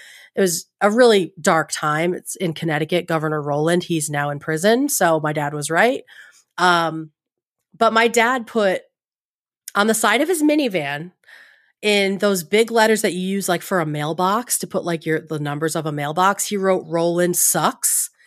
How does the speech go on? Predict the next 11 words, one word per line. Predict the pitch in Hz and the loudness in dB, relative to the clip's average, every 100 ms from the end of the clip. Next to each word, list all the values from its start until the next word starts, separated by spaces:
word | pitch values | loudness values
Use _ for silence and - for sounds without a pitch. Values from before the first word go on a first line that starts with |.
| - - _ _ _ - | -20 -20 _ _ _ 0
Just | 320 - | 0 0
stuck | - 269 269 190 | 0 0 0 -4
it | 151 | -4
to | - 220 | -4 -2
the | 208 | 0
side | - 214 254 | 2 2 4
of | 302 | 2
a | 277 | 2
minivan, | 254 240 233 196 180 170 | 2 2 2 2 0 -2
like, | 170 175 - | -4 -6 -6
just | 185 - | -8 -8